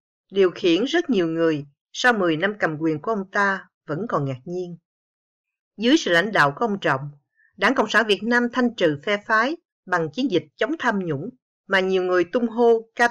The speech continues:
tụng ông, gọi ông là người đốt lò vĩ đại của Đảng. Nhiều người phê bình rằng công cuộc đốt lò vĩ đại này của Đảng chỉ là cái cớ để ông Trọng diệt các đối thủ chính trị. Rõ ràng nhất trong cuộc đấu của ông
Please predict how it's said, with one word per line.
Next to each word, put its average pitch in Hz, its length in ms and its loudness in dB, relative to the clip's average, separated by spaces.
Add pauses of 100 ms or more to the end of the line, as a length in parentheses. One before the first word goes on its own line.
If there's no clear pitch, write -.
tụng 160 220 0
ông, 208 340 -4 (320)
gọi 165 300 2
ông 208 240 -4
là 147 420 -2 (160)
người 175 240 0
đốt 214 200 2
lò 156 300 -2
vĩ 214 120 -6
đại 143 320 -2
của 202 120 -6
Đảng. 156 300 -8 (920)
Nhiều 202 200 2
người 190 280 2
phê 247 180 6
bình 175 220 2
rằng 156 400 -2 (360)
công 262 280 2
cuộc 165 320 2
đốt 277 220 4
lò 151 300 0
vĩ 202 80 -4
đại 156 240 2
này 160 320 -2
của 185 80 -4
Đảng 165 300 0 (480)
chỉ 254 120 -4
là 214 180 2
cái 262 220 -4
cớ 240 200 6 (140)
để 285 40 0
ông 226 160 -2
Trọng 160 300 -2
diệt 160 160 0
các 285 60 -4
đối 277 180 2
thủ 160 220 2
chính 285 200 -2
trị. 143 300 0 (500)
Rõ 185 300 2
ràng 175 280 -2
nhất 262 180 -2 (220)
trong 247 160 2
cuộc 165 200 -4
đấu 214 220 4
của - 100 0
ông 208 360 2